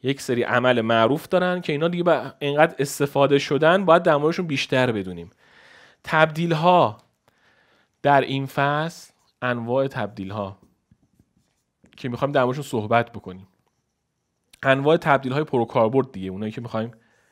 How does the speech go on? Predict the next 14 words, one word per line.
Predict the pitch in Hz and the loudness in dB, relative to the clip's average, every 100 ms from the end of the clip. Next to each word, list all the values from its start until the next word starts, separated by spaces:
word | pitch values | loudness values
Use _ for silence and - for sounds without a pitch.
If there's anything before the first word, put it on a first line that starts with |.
| _ _ _ _ _ _ _ _ _ _ _ | _ _ _ _ _ _ _ _ _ _ _
در | - 110 | -4 -2
موردش | 113 123 | -2 -4
ریز | 123 127 135 135 | -2 -2 -2 2
بحث | 139 156 | 2 2
کنیم، | - 165 170 | 0 -2 0
انقدر | 135 135 143 | 2 4 4
استفاده | 139 135 123 | 4 -2 -2
شدن، | 123 120 | -2 -2
معروف | 131 131 110 104 | 0 2 2 0
شدن، | - 120 | -2 -6
چیا | 135 - 113 110 | -6 -4 0 0
هستن؟ | 104 - 92 95 _ - - - _ _ _ | -2 -8 -16 -16 _ -20 -20 -20 _ _ _
خب | - - - | -16 -6 2
اولیش | 143 147 151 165 175 - | 2 4 2 2 -2 -6